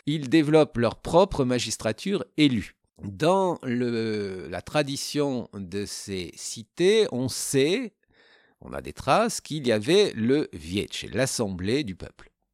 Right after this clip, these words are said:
Donc c'est les hommes libres qui se réunissent, qui délibèrent.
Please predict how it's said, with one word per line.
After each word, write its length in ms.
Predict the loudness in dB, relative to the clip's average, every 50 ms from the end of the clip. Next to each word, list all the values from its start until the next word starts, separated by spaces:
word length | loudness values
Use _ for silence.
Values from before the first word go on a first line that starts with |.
| _ _ -6
Donc 340 | -4 -2 -2 -2 -2 -4 -6
c'est 320 | -6 -2 0 2 2 4
les 220 | 4 2 2 2
hommes 180 | 2 2 2 0
libres 320 | 0 0 0 2 0 0
qui 140 | 0 -2 -6
se 160 | -6 -4 -4
réunissent, 600 | -4 -4 -4 -6 -6 -6 -4 -2 -2 -2 -4 -6
qui 260 | -8 -10 -8 -6 -6 -2
délibèrent. 640 | 0 2 2 2 0 0 2 4 4 4 2 0